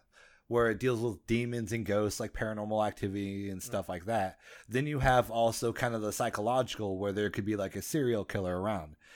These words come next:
Speaker 1: And then you also have the other ones where it's almost kind of extreme, and now it's gonna be almo-, like, uh, someone that is hitting, like, a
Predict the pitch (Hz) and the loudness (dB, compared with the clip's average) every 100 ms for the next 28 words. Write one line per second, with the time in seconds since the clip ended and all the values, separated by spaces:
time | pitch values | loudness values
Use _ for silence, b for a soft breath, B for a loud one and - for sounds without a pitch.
0 | B 107 113 143 139 131 120 117 110 113 | B -4 0 0 2 2 0 0 -2 2
1 | 113 95 104 - 131 143 113 104 101 95 | 0 0 -6 -2 2 2 2 -2 -4 -4
2 | 90 - - 107 107 107 104 117 117 110 | -8 -18 -8 -4 -2 -2 -4 -4 -4 -6
3 | - - 107 90 - - 180 180 123 107 | -6 -8 -8 -8 -10 -6 -4 -2 -4 -8
4 | B B B - 113 123 127 117 - 123 | B B B -6 0 2 2 2 -4 -6
5 | 113 120 117 120 113 117 104 - 110 110 | -2 0 0 -2 -4 -4 -8 -4 -2 0
6 | 104 117 107 92 80 73 _ _ _ b | -2 -4 -4 -4 -10 -16 _ _ _ b
7 | b b b b b b - 151 139 135 | b b b b b b -2 2 2 2
8 | 135 135 135 135 120 113 110 - 107 107 | 0 0 0 0 -4 -4 -8 -8 -6 -4
9 | 104 - - _ _ _ _ _ _ _ | -6 -8 -14 _ _ _ _ _ _ _
10 | _ _ _ _ - 147 139 135 127 117 | _ _ _ _ 2 4 4 0 0 0
11 | 123 110 | 2 -2